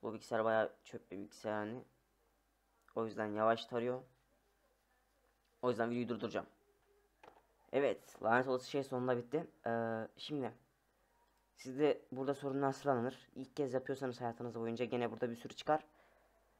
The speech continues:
Ee, hemen buradan fix, yani düzelt diyoruz. Siz de düzelt yazar. Otomatik düzeltiyor. Bu arada arkadaşlar, bilgisayar hızlandırma yöntemleri serisinin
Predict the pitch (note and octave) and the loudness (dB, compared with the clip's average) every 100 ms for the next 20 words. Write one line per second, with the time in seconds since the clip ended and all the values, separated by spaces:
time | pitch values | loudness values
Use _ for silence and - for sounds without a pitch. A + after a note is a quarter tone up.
0 | _ _ _ _ _ _ - C#3+ C#3 C3+ | _ _ _ _ _ _ -2 0 2 0
1 | D#3+ E3+ E3+ - - D3+ D3+ D#3 D#3+ D#3 | 2 2 0 -4 0 2 4 2 0 -10
2 | - - - _ _ _ _ _ _ _ | -12 -14 -18 _ _ _ _ _ _ _
3 | B2 C3 B2+ B2+ C3+ - - - A#2 B2+ | 2 2 0 0 0 0 -12 -4 -2 -2
4 | D#3 - A2+ A#2+ A#2 A#2 B2+ - A#2+ D3+ | -4 -12 -8 -8 0 4 4 2 -2 -2
5 | - D3+ C#3+ - C3+ C3 - A#2+ - _ | -2 2 2 2 2 2 2 -8 -10 _
6 | - - - _ D3 D#3+ D3 C#3+ C3+ - | -20 -20 -20 _ 4 6 6 4 2 0
7 | A#2+ B2 - D#3+ D3+ D3 D#3 D3+ C#3+ C3 | -4 -6 2 4 4 4 2 2 0 0
8 | B2+ - C#3+ C3+ C3 C3+ D3 E3+ | -2 -2 -4 -2 -2 0 0 -2